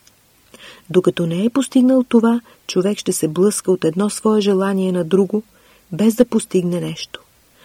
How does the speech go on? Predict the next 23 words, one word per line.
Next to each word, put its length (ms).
Така 280
и 60
глупавият 580
човек 340
се 160
блъска 400
с 80
години, 480
докато 360
реализира 680
едно 260
свое 300
желание. 600
Това, 300
което 320
глупавият 640
постига 420
за 120
хиляда 480
години, 480
обикновеният 880
го 120
постига 500